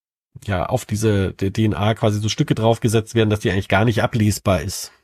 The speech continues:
Also so wie, so wie Blindstopfen, könnte man sagen, mit denen es ein bisschen neutralisiert wird. Und die lassen sich natürlich auch wieder wegnehmen oder hinzufügen.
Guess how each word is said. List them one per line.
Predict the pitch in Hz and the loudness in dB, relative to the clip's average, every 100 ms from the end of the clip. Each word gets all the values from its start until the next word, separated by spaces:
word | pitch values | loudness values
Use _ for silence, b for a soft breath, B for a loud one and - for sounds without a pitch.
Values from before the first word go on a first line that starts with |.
| - | -10
Also | 98 101 | -8 -6
so | 101 | -6
wie, | 104 | -6
so | 101 95 | -6 -4
wie | 101 | -4
Blindstopfen, | - 135 143 - 120 - - 98 - | 0 2 2 0 -2 -2 -4 -6 -4
könnte | 98 107 | -4 0
man | 104 | 2
sagen, | 98 95 92 78 - - | 4 4 2 -2 -8 -10
mit | 113 | -4
denen | 110 | -2
es | 107 | -2
ein | 113 | -4
bisschen | 101 113 | -2 0
neutralisiert | 104 107 113 101 101 123 98 | 0 0 -2 -2 -2 -4 -2
wird. | 98 - _ _ _ _ _ _ _ _ - | -4 -6 _ _ _ _ _ _ _ _ -12
Und | 104 | -4
die | 110 | -2
lassen | 110 127 | 0 0
sich | 123 | 0
natürlich | 117 120 | 0 0
auch | 113 | -2
wieder | 110 | 0
wegnehmen | 110 131 147 139 110 | 0 2 2 2 2
oder | 101 | 0
hinzufügen. | 113 156 147 _ _ - 175 160 180 175 175 | 0 -2 -4 _ _ -8 -6 -4 -4 -4 -6